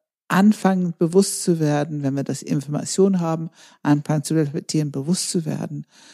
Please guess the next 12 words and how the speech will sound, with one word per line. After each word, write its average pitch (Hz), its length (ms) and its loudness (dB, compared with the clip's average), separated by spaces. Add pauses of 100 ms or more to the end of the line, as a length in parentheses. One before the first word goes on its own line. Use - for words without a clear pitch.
(340)
und 151 100 0
wir 143 160 6
haben 180 260 4
eine 156 340 0 (120)
gute 185 400 2
Erdungspraxis, 185 960 0
da 156 120 -4
kommen 147 300 -4
wir 143 120 -2
immer 139 280 -2
wieder 139 180 -4
hin. 139 360 -2